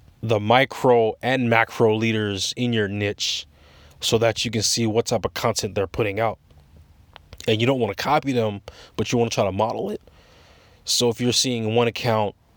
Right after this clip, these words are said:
maybe it's a micro, you know, five thousand follower,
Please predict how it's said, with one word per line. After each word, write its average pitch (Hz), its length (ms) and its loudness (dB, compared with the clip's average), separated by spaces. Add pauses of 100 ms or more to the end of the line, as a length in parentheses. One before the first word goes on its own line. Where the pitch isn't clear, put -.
(440)
maybe 113 260 0
it's 101 140 -2
a 107 60 -2
micro, 110 640 2 (640)
you 110 120 -4
know, 101 260 0 (100)
five 113 380 2
thousand 107 640 2 (1080)
follower, 110 920 4